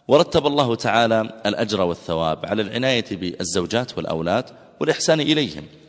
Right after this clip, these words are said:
قال صلى الله عليه وسلم: "دينار تنفقه على عيالك، ودينار تنفقه في سبيل الله، ودينار تتصدق به على مسكين، خيرها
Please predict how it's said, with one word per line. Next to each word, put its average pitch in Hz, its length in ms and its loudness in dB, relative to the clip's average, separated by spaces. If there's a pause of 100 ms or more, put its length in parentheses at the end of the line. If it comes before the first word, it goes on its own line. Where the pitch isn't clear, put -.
(200)
قال 117 220 6
صلى 101 180 -4
الله 98 320 0
عليه 90 200 0
وسلم: 92 560 -2 (1300)
"دينار 104 540 2 (520)
تنفقه 135 520 2
على 85 180 0
عيالك، 82 640 0 (340)
ودينار 98 640 0 (380)
تنفقه 117 520 0
في 90 140 -6
سبيل 85 360 -4
الله، 85 340 -2 (300)
ودينار 101 640 0 (340)
تتصدق 120 560 2
به 95 260 -2
على 82 220 0
مسكين، 117 440 -4 (280)
خيرها 107 640 2